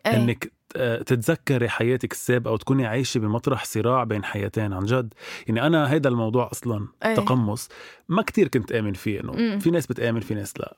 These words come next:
Speaker 2: أنا ما كتير كنت آمن لأنه ما، يعني ما كان كتير ملموس بين-، بالنسبة
Speaker 1: ما
Speaker 2: لإلي،
Speaker 1: كنت
Speaker 2: لصار شي شوي
Speaker 1: سامع بالشي.
Speaker 2: صح، لحد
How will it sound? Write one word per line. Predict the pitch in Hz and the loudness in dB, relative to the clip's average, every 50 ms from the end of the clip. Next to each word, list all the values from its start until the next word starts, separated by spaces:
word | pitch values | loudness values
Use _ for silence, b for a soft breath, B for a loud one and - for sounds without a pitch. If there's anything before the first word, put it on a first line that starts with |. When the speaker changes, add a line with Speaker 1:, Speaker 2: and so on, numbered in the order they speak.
| - 156 | -2 0
Speaker 2:
أنا | 175 202 | 2 2
ما | 208 208 | 2 0
كتير | - - 202 | 2 2 2
كنت | - - 165 147 - | 4 4 0 2 2
آمن | - 170 185 202 190 | 2 2 2 2 2
لأنه | 185 185 185 175 190 | 2 2 2 0 0
ما، | 208 233 233 208 190 165 147 - - - | 0 0 0 0 -2 -2 -4 -6 -8 -6
يعني | - 123 120 120 | -2 0 2 2
ما | 156 | 2
كان | - 185 180 147 | 2 2 0 0
كتير | - - 160 151 | 2 2 2 4
ملموس | 139 123 113 110 120 123 113 - - | 4 2 2 2 2 0 0 -2 -6
بين-، | - 107 101 - - - | -8 -8 -8 -8 -10 -10
بالنسبة | 120 117 117 123 120 - | -6 -4 -4 -2 2 4
Speaker 1:
ما | 247 - | 4 4
Speaker 2:
لإلي، | 139 156 160 - | 6 6 6 6
Speaker 1:
كنت | 143 - 123 | 6 6 4
Speaker 2:
لصار | - 170 185 180 | 4 2 2 2
شي | - - - - | 2 0 -2 -2
شوي | - - 156 156 160 | 0 2 4 4 6
Speaker 1:
سامع | 165 165 156 - 190 | 6 6 4 4 2
بالشي. | 185 185 185 190 - - - 196 190 190 185 | 2 0 -4 -4 -4 -6 -4 -4 -2 -2 0
Speaker 2:
صح، | 185 151 120 110 113 - - 151 | 4 4 4 4 2 0 -4 -4
لحد | 147 - - 202 | -2 0 -2 -4